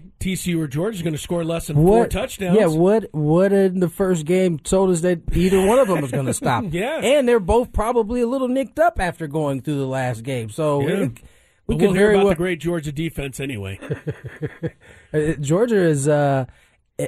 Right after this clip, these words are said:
Speaker 2: if they win, are, are they, are they the new Alabama in town? I know Alabama won for a long time, so I'm not saying they are Alabama, but
Speaker 1: I don't
Speaker 2: I'm
Speaker 1: know.
Speaker 2: saying
Speaker 1: They would do something that Alabama did not do yet, which is to win
Speaker 2: Back to
Speaker 1: back-to-back
Speaker 2: back.
Speaker 1: during the playoff, uh, scenario. So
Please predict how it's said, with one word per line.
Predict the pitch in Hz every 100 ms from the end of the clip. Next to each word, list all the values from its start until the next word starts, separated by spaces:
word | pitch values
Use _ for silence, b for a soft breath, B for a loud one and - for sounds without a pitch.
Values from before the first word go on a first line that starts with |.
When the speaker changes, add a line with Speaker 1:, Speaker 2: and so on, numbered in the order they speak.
| -
Speaker 2:
if | 165 127
they | 165
win, | 139 143 175 214
are, | 151 135 139
are |
they, | 120 127 -
are | 123
they | 127 147
the | 156
new | 147 143 151 165 165
Alabama | 160 165 170 160 165 185 190
in | 185
town? | 190 202
I |
know | 202 180
Alabama | 165 143 143 127
won | 127 107
for | 110
a | 107
long | 101
time, | 95 92
so | 117
I'm | 156
not | 156
saying | 156 135
they | 120 117 -
are | 127 139
Alabama, | 135 143 143 151 151 143
but | 113
Speaker 1:
I |
don't | 110
Speaker 2:
I'm | 95
Speaker 1:
know. |
Speaker 2:
saying | 135 127
Speaker 1:
They | 123
would | 190
do | 202
something | 190 196 175 151
that | 147
Alabama | 147 139 139 139 120
did | 120
not | 143 151 -
do | 123
yet, | 110 104 98 -
which | 123 -
is | 110
to | 107
win | 117 107
Speaker 2:
Back | 123 131
to | 123
Speaker 1:
back-to-back | 110 127 120
Speaker 2:
back. | -
Speaker 1:
during | 131 120
the | 101
playoff, | - 117 110 98 95 - 110
uh, | 95
scenario. | - 104 98 92 78 76 87
So | - 92 85